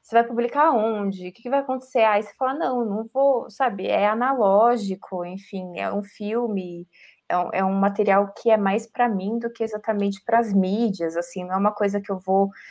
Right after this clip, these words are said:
tirar a sua foto aqui agora no celular e isso já vai tá na rede, sabe?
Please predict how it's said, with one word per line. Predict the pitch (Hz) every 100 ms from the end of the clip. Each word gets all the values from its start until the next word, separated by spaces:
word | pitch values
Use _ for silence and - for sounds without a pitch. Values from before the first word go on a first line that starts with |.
| - _
tirar | - 226 202 190
a |
sua | 202 208
foto | 202 208 202
aqui | 208 208 220
agora | 202 202 196 202
no | 202
celular | - 202 202 190 196
e | 208
isso | 196 208
já | 202
vai | 208 196
tá | 196
na | 196 196
rede, | 196 196 208 180 165
sabe? | - 202 180 175